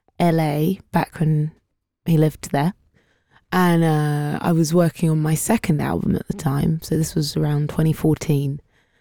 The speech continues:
And we started exploring again, you know, started to kind of put stuff together and approach other producers and see what they could send us. I just wanted a new sound.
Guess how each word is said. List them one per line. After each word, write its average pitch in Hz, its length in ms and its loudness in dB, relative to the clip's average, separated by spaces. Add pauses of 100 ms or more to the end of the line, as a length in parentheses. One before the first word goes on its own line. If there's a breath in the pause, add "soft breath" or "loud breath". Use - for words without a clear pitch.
(520)
And 151 640 2 (380)
we 156 760 4 (1080)
started - 540 0
exploring 185 800 2 (340 loud breath)
again, 156 420 0
you 175 100 2
know, 151 200 2
started - 420 -2
to - 120 -8
kind 160 260 0
of - 340 -6 (960)
put - 260 2 (280)
stuff - 360 0
together 170 580 2
and 165 100 2
approach - 720 -2 (100)
other 180 200 2
producers 165 720 0
and 156 100 2
see 170 180 2
what - 240 0
they 156 500 -2 (560)
could - 200 0
send 190 360 4
us. - 360 0
I 170 60 2
just 160 240 -2
wanted 160 220 0
a 156 100 2
new 165 180 2
sound. 151 640 -2